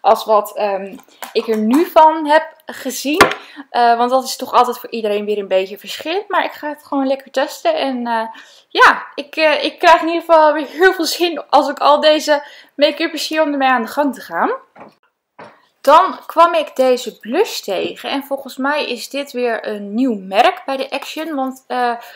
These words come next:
volgens mij is het Fashion Professional merk inmiddels weer verdwenen. En, ehm, ja, hoe dit merk precies heet, D B? Weet ik niet precies, maar, ehm,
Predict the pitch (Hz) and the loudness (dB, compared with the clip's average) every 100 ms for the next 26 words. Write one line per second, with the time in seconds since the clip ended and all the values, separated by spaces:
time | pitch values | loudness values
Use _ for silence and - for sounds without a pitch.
0 | _ - 269 269 262 269 262 247 254 247 | _ -14 -8 -4 -2 -4 -10 -10 -12 -14
1 | - 339 - 285 269 262 311 - - 277 | -4 -4 -4 -6 -6 -4 -6 -6 -4 -2
2 | 262 262 - 233 247 247 240 240 226 190 | 0 -2 -2 -8 -6 -6 -4 -6 -6 -16
3 | - 247 240 160 156 180 - - - _ | 0 2 2 -2 -12 -12 -18 -20 -20 _
4 | - 254 254 247 - 247 247 240 240 240 | -6 -4 -2 -6 -4 0 0 0 -2 -4
5 | 240 233 220 _ _ _ - - - 262 | -8 -10 -14 _ _ _ -18 -16 -8 -4
6 | 311 208 214 269 269 359 359 - _ _ | -2 -4 -6 -10 -2 -2 -2 -10 _ _
7 | - 277 - 359 403 392 277 226 214 - | -12 -10 -4 -2 -2 -2 -4 -4 -8 -20
8 | 190 233 285 370 262 - _ - 262 349 | -6 -2 0 0 -4 -10 _ -2 0 2
9 | 480 - - _ _ _ _ _ _ _ | -2 -2 -20 _ _ _ _ _ _ _
10 | _ _ _ _ _ _ _ - 185 240 | _ _ _ _ _ _ _ -20 0 2
11 | 339 403 381 - 311 - 370 440 539 - | 4 2 0 -8 -6 -6 -2 0 0 -6
12 | - 320 294 277 - - 277 277 277 269 | -6 -2 0 0 -2 -4 -2 0 -2 -2